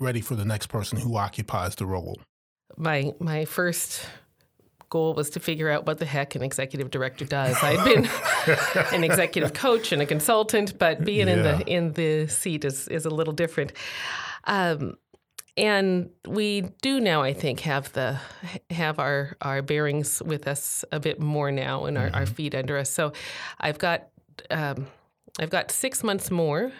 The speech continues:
Speaker 2: um, and, and the launch, they just launched the executive director search.
Speaker 1: Mm.
Speaker 2: So, um, those take, I s-, I hear, about four to six months. So
Speaker 1: Right.
Speaker 2: hopefully the timing is good. Uh,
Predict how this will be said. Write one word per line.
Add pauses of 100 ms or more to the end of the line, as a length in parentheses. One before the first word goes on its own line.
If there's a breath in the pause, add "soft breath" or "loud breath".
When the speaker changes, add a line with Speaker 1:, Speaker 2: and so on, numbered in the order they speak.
(120)
Speaker 2:
um,
and, (140)
and
the
launch, (380 loud breath)
they
just
launched
the
executive
director
search.
Speaker 1:
Mm. (260 loud breath)
Speaker 2:
So,
um,
those
take, (160)
I
s-, (120)
I
hear,
about
four
to
six
months.
So
Speaker 1:
Right.
Speaker 2:
hopefully
the
timing
is
good. (840 loud breath)
Uh,